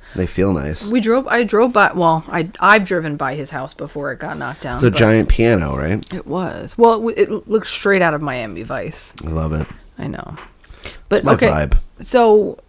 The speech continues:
Speaker 2: I guess then we can go into, well, right? Like, what parts have we hit? Have we not? I guess we barely talked about anything in the first Home Alone. We just talked about, like, basic shit. But
Speaker 1: Keep the change, you filthy animal.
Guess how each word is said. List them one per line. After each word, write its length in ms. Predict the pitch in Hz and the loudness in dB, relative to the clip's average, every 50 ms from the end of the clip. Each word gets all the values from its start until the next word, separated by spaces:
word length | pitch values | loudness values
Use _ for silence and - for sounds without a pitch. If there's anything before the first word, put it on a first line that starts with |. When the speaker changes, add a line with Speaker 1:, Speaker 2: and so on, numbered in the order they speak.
| _ _ - | _ _ -2
Speaker 2:
I 100 | 180 202 | -2 0
guess 200 | 196 214 214 - | 0 0 -2 0
then 180 | - 214 202 | 0 -2 0
we 120 | 196 190 185 | 0 0 -2
can 200 | - - 180 175 | -2 -4 -4 0
go 200 | 185 170 165 165 | 2 2 2 2
into, 600 | 170 170 165 - - 156 151 147 147 165 180 - - - | 0 -2 -2 -4 -4 -2 -2 -2 -2 -4 -6 -10 -6 -2
well, 460 | 233 220 220 208 202 202 - - _ _ _ _ _ _ _ - | 2 4 6 6 4 2 0 -6 _ _ _ _ _ _ _ -8
right? 260 | 175 185 202 220 - - | -4 -4 -4 -4 -4 -6
Like, 120 | 180 180 | -8 -4
what 160 | - 220 214 | -4 -6 -6
parts 360 | - - - 196 190 180 - - | -6 -10 -8 -8 -8 -8 -10 -12
have 180 | 165 165 - | -12 -10 -6
we 120 | 156 151 156 | -6 -6 -6
hit? 440 | - - 190 175 156 - - - | -6 -4 -4 -4 -4 -4 -8 -10
Have 160 | - 175 165 180 | -10 -10 -8 -6
we 140 | 165 160 | -6 -6
not? 180 | 156 151 160 160 - - | -6 -6 -6 -8 -8 -6
I 80 | - | -4
guess 220 | 180 - 226 226 - | 0 0 0 2 2
we 100 | 247 196 | 0 0
barely 320 | - 202 208 208 202 185 | 2 2 4 4 2 2
talked 220 | - 202 185 180 | 0 -2 -2 -2
about 180 | 180 175 165 156 | -2 -4 -2 -2
anything 400 | 180 214 214 175 - 139 131 123 | 0 0 -2 -2 -4 -6 -10 -10
in 80 | 117 113 | -10 -10
the 80 | 151 | -12
first 240 | - - 143 143 - | -8 -8 -8 -8 -6
Home 160 | - 143 123 | -10 -10 -10
Alone. 180 | 123 113 113 110 | -10 -10 -10 -10
We 120 | 156 160 | -10 -10
just 160 | 180 160 160 | -10 -10 -10
talked 180 | - 180 170 - | -10 -12 -10 -8
about, 220 | 170 156 175 - | -8 -8 -6 -6
like, 160 | - 156 175 - | -8 -10 -10 -6
basic 360 | 170 170 190 180 - - 175 | -6 -6 -6 -6 -8 -12 -12
shit. 320 | - - - - - - - - - - - - - - - | -12 -12 -12 -12 -14 -16 -20 -20 -20 -20 -20 -20 -20 -16 -6
But 380 | - 190 247 254 233 196 - - _ - - | 2 6 8 8 8 6 4 0 _ -14 -4
Speaker 1:
Keep 240 | - 92 95 - - | 2 2 2 2 2
the 100 | 85 82 | -2 -4
change, 540 | - - - 95 98 98 92 85 73 85 85 | -4 0 2 4 6 6 6 4 2 -2 -6
you 120 | 76 69 76 | -6 -8 -8
filthy 440 | - 78 76 76 71 73 73 73 | -6 -6 -6 -6 -6 -6 -6 -4
animal. 520 | 78 80 80 80 78 78 82 80 80 - | -2 -2 -2 -2 -2 -2 -2 -2 -4 -6